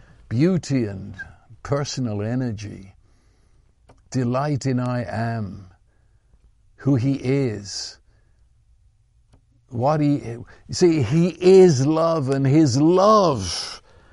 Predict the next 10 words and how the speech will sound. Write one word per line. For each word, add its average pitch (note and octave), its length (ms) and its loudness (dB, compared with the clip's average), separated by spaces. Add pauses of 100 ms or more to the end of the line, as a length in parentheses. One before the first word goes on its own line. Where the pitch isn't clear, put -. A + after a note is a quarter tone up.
(180)
is A2+ 200 0
the E3+ 160 2
incarnation. D#3 1300 -2
His C#3+ 360 4
love F3+ 680 6
is D#3 260 4
the D3 160 -2
death, F#3 640 -4
the D3+ 120 0
bloodshed, E3 880 -2